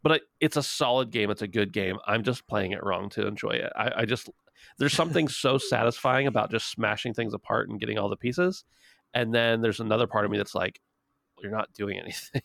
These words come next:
Speaker 1: <laughs> right now." So I think I had, like, the first, the, the two times multiplier before I even finished the first mission, because I was just like,
Speaker 2: God damn.
Speaker 1: "Oh, there's a bush I can smash. Oh, there's a tree I can smash. Oh, there's a plant I can smash," whatever.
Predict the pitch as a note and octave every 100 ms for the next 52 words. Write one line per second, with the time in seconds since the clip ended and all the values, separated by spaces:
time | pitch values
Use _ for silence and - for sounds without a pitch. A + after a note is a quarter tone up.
0 | _ - D3+ - G#2+ - - _ - -
1 | _ - A#2 D#3 G#3+ A3 F3+ E3 C#3 A#2+
2 | A#2 - B2 - - - A#2+ A#2 A2+ G2+
3 | C3 - A2+ G2+ G2+ G2 G#2+ - - -
4 | - - B2+ - A#2+ - - - - -
5 | - G2+ - A2 - G2+ G2+ G#2 - -
6 | - - _ _ - C3 A#2+ C#3+ C3 -
7 | C3+ G#2+ F3+ B2+ E2+ F#2 F#2+ F#2 - A2
8 | B2+ - C3 C#3 A#2+ - - - - -
9 | B2 C#3+ C#3 D#3+ A#2+ F#2+ _ _ _ _
10 | - A2+ - - - - - C#3 D3 -
11 | -